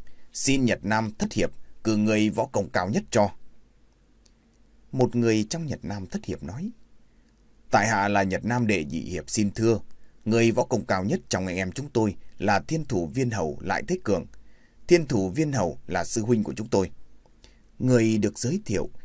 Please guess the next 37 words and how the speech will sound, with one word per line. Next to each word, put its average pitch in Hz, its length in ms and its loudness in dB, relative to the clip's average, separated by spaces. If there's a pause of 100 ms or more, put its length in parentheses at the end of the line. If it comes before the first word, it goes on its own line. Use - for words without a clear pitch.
(120)
là 90 420 -2
Thiên 135 200 -6
Thủ 92 320 -4
Viên 123 160 -2
Hầu, 85 260 -6 (600)
dáng 185 340 -2
người 90 260 0
gầy 82 340 -2
và - 140 -12
cao, 127 260 -8 (500)
tướng 113 220 0
đi 98 200 0
như 92 260 -2
khỉ, 76 260 -6 (500)
bước 208 220 -2
lên 165 200 0
đài 90 180 -2
chào 92 200 -4
mọi 85 160 -6
người, 87 260 -2 (360)
rồi 104 400 6
ngồi 104 240 4
vào 92 280 0
ghế 113 300 -2
của - 80 -2
mình. 85 220 -6 (800)
Lê 101 180 2
Đạo - 200 -4
Sinh 104 220 -2
lại - 100 -12 (100)
tiếp: 170 140 -4 (1160)
"Bây 110 220 4
giờ 95 260 6
đến 113 140 2
phái 131 180 0
Sài 87 220 4
Sơn." 135 300 6